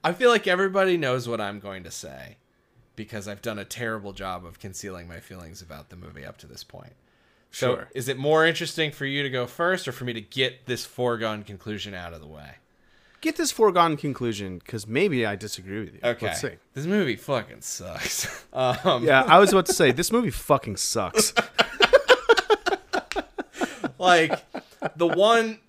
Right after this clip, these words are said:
Speaker 1: the one nice thing that I'm prepared to say up top is that it's shitty in a lot of unique ways.
Speaker 2: Mm-hmm.
Speaker 1: Um, like, we've covered other movies, and I have complained,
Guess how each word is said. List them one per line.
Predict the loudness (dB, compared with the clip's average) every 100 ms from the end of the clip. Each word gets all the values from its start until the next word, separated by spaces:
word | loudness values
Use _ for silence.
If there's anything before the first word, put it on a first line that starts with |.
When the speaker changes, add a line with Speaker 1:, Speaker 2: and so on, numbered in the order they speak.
| -4
Speaker 1:
the | -2
one | 2 6 6 6 4
nice | 4 2 -2
thing | -4 -2 -2 -4 -8 -12 -8
that | -4 -2
I'm | -4
prepared | -6 -8 -4 -4 -4
to | -6
say | -6 -4 -2 -2 -4
up | -6 -8 -8
top | -4 -2 -2 -6 _
is | -8 -6
that | -2 -2 -2 -6 _ _ _ -4
it's | -2 -2
shitty | 0 0 0 -2 -6 -6
in | -2 0 0 0
a | 0
lot | 4 2 2
of | -4
unique | -6 -6 -6 -10
ways. | -16 -16 -18 -18 -18 -20 _ _ _ _
Speaker 2:
Mm-hmm. | -2
Speaker 1:
Um, | 2 2 0 -4 -10 _ _ _ -6
like, | -2 0 -2 -8 _
we've | -8 -4 -4 -4
covered | 0 0 0 -2
other | -2 -2 0 0
movies, | -2 -2 -2 -2
and | -2 -4 -2
I | 0 0
have | -2 0 -2 -2
complained, | -8 -10 -8 -6 -6 -6 -8 -12